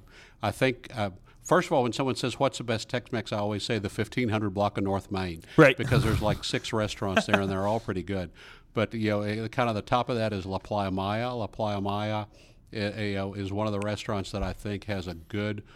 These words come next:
Speaker 2: Mm.
Speaker 1: across-the-board menu of good enchiladas, good tacos,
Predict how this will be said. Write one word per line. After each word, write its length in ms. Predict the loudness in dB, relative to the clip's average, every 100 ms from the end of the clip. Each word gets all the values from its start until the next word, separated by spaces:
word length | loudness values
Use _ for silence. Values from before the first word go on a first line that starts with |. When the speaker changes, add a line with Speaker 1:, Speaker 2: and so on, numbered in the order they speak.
| -10 -4
Speaker 2:
Mm. 160 | -2
Speaker 1:
across-the-board 880 | -2 0 2 4 0 -4 -2 -2 -2
menu 400 | -2 0 0 -2
of 380 | -6 -8 -12 -4
good 180 | 0 0
enchiladas, 720 | -2 -4 -4 -2 -2 -4 -6
good 260 | -6 -6
tacos, 580 | -4 -4 -4 -6 -8 -12